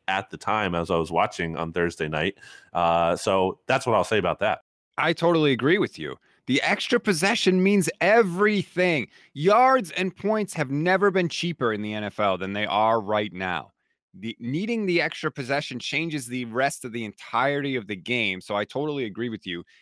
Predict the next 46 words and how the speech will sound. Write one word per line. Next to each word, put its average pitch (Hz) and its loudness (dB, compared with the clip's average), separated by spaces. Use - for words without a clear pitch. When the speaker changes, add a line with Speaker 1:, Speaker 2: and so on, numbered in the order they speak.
Speaker 2:
But 113 -4
I 185 4
like 180 2
that 131 0
Brandon 139 -2
Staley 113 -2
and 113 -6
John 113 -2
Harbaugh 104 0
after 113 -4
the 117 -12
game 98 -2
were 95 -4
like, 90 -4
"Yep, - 0
we're 135 0
doing 220 0
it 240 -2
'cause 135 -2
we 147 -2
think 185 -2
it's - -6
the 165 -2
best 151 2
thing 143 -4
to 135 -2
do, 98 -2
and 113 -2
we're 123 -2
not 147 0
gonna 160 0
apologize 104 0
for 78 -8
it." 67 -12
And 110 -4
if 123 -4
enough 143 0
coaches 180 -2
do 147 -2
that, 107 2
we 123 -2
will 165 -4
drag 135 0
these 127 -6
Neanderthal 143 0
people 98 -6